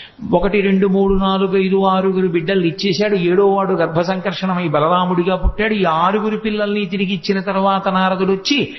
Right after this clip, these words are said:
"ఏమనుకుంటున్నావో పిచ్చివాడా, వీళ్ళందరూ దేవతాంశ సంభూతులే, నిన్ను చంపడానికి పుట్టిన వాళ్లే" అన్నాడు.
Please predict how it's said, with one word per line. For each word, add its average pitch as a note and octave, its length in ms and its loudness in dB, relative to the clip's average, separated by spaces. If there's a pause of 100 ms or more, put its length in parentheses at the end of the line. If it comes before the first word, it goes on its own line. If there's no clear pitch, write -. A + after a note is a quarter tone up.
(420)
"ఏమనుకుంటున్నావో G3 960 2
పిచ్చివాడా, G3 480 0
వీళ్ళందరూ G3+ 640 0
దేవతాంశ G3 640 2
సంభూతులే, F#3 640 2
నిన్ను G#3+ 180 -2
చంపడానికి F#3 560 -2
పుట్టిన E3+ 300 -2
వాళ్లే" D#3+ 360 0
అన్నాడు. C3 320 -4